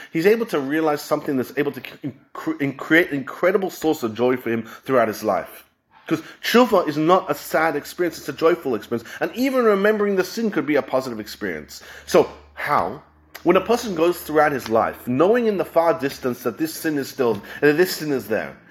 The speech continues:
and then something negative happens to him, usually a negative thing cripples a person and makes them unable to be joyful. It's like, "Well, this happened to me."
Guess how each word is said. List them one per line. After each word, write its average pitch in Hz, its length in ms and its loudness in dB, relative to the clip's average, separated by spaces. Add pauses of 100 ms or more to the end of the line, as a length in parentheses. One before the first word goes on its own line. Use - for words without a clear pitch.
(160)
and 170 120 4
then 226 180 4
something 220 640 -2
negative 185 340 2
happens 156 360 0
to 127 80 0
him, 127 80 2
usually 233 400 0
a 156 80 2
negative 180 460 0
thing 180 280 2 (180)
cripples 226 520 -2
a 139 60 -2
person 143 320 0
and 147 120 2
makes 175 240 0
them 165 160 0 (480)
unable 214 480 4
to 196 80 -4
be 202 80 0
joyful. 202 460 0
It's 110 80 -6
like, 117 100 -6
"Well, 156 160 4
this 156 240 0
happened 226 360 2
to 160 80 0
me." 80 200 -6